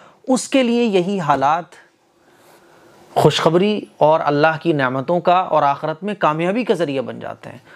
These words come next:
और जो अल्लाह और अल्लाह के रसूल का नाफरमान होता है, जो इन हालात पर वावेला मचाने वाला होता है और अल्लाह की, अल्लाह के फ़ैसलों पर उंगली उठाने वाला होता है, क्यों करने वाला होता है, तो उसके लिए यही सारी चीज़ें वबाल बन जाती हैं। वबाल तो है,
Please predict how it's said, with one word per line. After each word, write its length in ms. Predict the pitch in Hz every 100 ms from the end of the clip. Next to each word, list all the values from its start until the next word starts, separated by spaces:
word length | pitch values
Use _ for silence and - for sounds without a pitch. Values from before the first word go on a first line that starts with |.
| - -
और 140 | 147
जो 120 | 135
अल्लाह 240 | 151 147 156
और 60 |
अल्लाह 240 | 147 135 139
के 100 | 135
रसूल 280 | 123 143 139
का 80 | 131
नाफरमान 580 | 117 113 113 113 135 147
होता 200 | 127 117
है, 280 | 117 - - _ _ _
जो 500 | 123 117 135 127 117 -
इन 100 | 131
हालात 420 | 113 123 135 -
पर 80 | 127
वावेला 440 | 113 123 127 147 151
मचाने 360 | 147 131 123
वाला 220 | 117 113 117
होता 280 | 110 110 110
है 180 | 113 - - - - - -
और 320 | 131 131 127 120 113 110 110 - - - - -
अल्लाह 300 | 135 143 143
की, 220 | 143 120 -
अल्लाह 240 | 139 139
के 100 | 143 143
फ़ैसलों 420 | 127 123 143 143
पर 180 | 147 127 -
उंगली 220 | 180 196 233
उठाने 380 | 196 - 143 127
वाला 220 | 120 113
होता 300 | 110 113 -
है, 140 | 113
क्यों 280 | 113 - 226
करने 280 | 202 160 147
वाला 240 | 127 113 113
होता 260 | 117 -
है, 80 | 123 - - _
तो 80 | -
उसके 380 | 233 - - 233
लिए 220 | 202 196
यही 300 | 160 139 175
सारी 280 | 160 139 147
चीज़ें 360 | 135 127 131 147 - - _ -
वबाल 320 | 131 127 120
बन 180 | 110 110
जाती 240 | 107 147
हैं। 60 | 156
वबाल 300 | 151 170 202
तो 120 | 226
है, 300 | 143 135 107